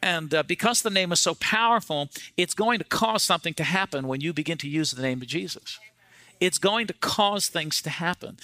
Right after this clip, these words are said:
because it is the name that is above every name. And things begin to bow and things begin to shake and things begin to rattle and things begin to roll when you begin to release the name of Jesus from your lips. So I,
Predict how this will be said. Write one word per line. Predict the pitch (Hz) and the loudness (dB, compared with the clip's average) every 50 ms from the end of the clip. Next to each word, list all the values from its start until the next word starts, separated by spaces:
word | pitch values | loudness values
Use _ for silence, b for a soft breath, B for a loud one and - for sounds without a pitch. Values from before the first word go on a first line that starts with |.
| B B B | B B B
because | - 143 - 185 175 - 180 | -8 -2 0 0 2 2 0
it | 170 - | 0 2
is | 185 196 226 220 - | 4 4 4 4 0
the | - 185 | -4 -2
name | 165 160 175 196 208 175 | 0 2 0 0 2 0
that | 147 147 | 2 2
is | 175 180 - | 2 0 0
above | 151 135 156 151 139 | 0 0 0 2 4
every | 151 143 139 - 135 127 | 2 0 0 0 -4 -2
name. | 131 156 185 151 104 104 - - _ _ B B B B B B B | -2 -2 -2 -2 -4 -8 -16 -20 _ _ B B B B B B B
And | - 151 151 | -4 -4 -4
things | - - 208 233 247 - | -2 -2 -2 0 0 -2
begin | - - 185 180 196 185 170 | -2 -4 -2 -2 -2 -2 0
to | - 160 | -2 -4
bow | 131 123 - 151 151 156 165 165 | -2 0 0 2 4 4 2 2
and | 151 147 139 | 0 -2 0
things | - 190 208 202 - | 0 0 0 0 -2
begin | - 180 160 170 165 143 | -4 -2 -2 -4 -4 -4
to | - 135 | -2 0
shake | - - - 156 151 156 - | 0 2 4 4 2 2 0
and | 151 143 139 | -4 -8 -2
things | - 190 202 202 - | -2 0 0 0 -4
begin | - 165 139 147 143 - | -4 -4 -4 -4 -6 -4
to | - 135 | -6 -6
rattle | 123 127 127 127 135 135 143 139 | -2 0 2 2 2 0 0 -4
and | 139 - | -4 -2
things | - 185 196 170 - | -2 -2 -2 -2 -4
begin | - 147 151 156 139 | -6 -6 -6 -6 -4
to | - 131 | -4 -6
roll | 123 120 135 156 170 160 143 135 131 B B B B B B | -4 0 0 2 2 2 2 0 -2 B B B B B B
when | 147 143 135 | -2 -2 -2
you | 131 147 185 214 | 0 0 0 0
begin | 180 180 170 151 165 147 | 0 -2 -2 -2 -2 -2
to | - 147 | -2 -4
release | 123 127 135 135 139 175 196 180 - | -2 -2 -2 -2 0 0 0 0 0
the | - - 156 | -2 -2 -2
name | 147 147 156 165 170 151 | -2 0 0 0 -2 -4
of | 151 135 | -6 -6
Jesus | 123 - 165 175 180 170 139 127 | -2 -2 0 0 0 -2 -2 -4
from | - - 143 139 135 | -4 -4 -6 -6 -4
your | 139 147 160 | -6 -6 -4
lips. | 170 180 98 - - - - - - - _ _ _ B B B B B B B B | -4 -6 -6 -8 -10 -10 -10 -10 -10 -16 _ _ _ B B B B B B B B
So | - 214 180 | 0 2 4
I, | 190 226 254 | 4 4 4